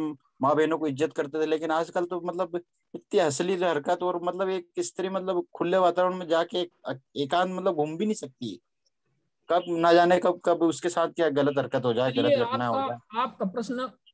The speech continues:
Speaker 2: पूरा सिस्टम को लेकर के है और व्यवस्थाएं
Speaker 1: जी
Speaker 2: किस
Speaker 1: सर।
Speaker 2: तरह से चरमरा चुकी हैं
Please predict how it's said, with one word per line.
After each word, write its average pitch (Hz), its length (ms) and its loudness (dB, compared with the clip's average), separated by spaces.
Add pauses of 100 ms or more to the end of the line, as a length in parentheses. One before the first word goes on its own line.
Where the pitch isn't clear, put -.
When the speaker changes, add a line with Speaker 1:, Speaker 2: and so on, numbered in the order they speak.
(340)
Speaker 2:
पूरा 240 560 -2
सिस्टम 214 500 -2
को 226 140 -2
लेकर 208 420 2
के 190 80 -4
है 185 280 0
और 226 500 -8 (200)
व्यवस्थाएं 196 560 0
Speaker 1:
जी - 100 -8
Speaker 2:
किस 202 100 -6
Speaker 1:
सर। 202 140 -4
Speaker 2:
तरह 220 100 -2
से 208 160 -4
चरमरा 196 480 0
चुकी 196 340 -2
हैं 208 360 2